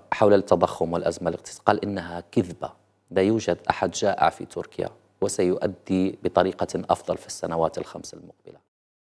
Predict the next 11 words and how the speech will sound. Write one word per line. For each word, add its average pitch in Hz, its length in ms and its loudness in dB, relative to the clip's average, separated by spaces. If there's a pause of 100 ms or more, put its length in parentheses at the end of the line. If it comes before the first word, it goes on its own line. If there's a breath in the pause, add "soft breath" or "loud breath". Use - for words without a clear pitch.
(140)
بينما 120 280 4
يقول 101 280 2
خبير 90 300 2
اقتصادي: - 580 -4
"إن 87 100 -10
تم 85 420 -2 (440)
مواصلة 87 520 2
سياسة 87 520 -4
خفض - 320 -4 (680)
نسبة 87 340 -6
الضريبة 82 580 2